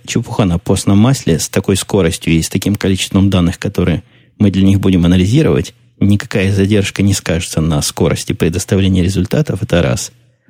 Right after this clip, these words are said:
А во-вторых, задержка этих результатов — это дело правильное и вполне объяснимо. Я поясню, о чём я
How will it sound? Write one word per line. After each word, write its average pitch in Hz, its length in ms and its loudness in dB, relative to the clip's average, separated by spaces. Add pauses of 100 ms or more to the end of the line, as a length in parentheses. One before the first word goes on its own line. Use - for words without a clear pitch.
(260)
А 78 240 -2
во-вторых, 98 580 0 (300)
задержка 107 480 0
этих - 140 -6
результатов — 107 580 0
это - 100 -2
дело 104 240 2
правильное 104 720 0 (280)
и - 200 -2
вполне 113 400 2
объяснимо. 104 420 0
Я 95 300 2 (160)
поясню, 104 560 -2 (100)
о - 80 0
чём 92 260 -2
я 80 220 0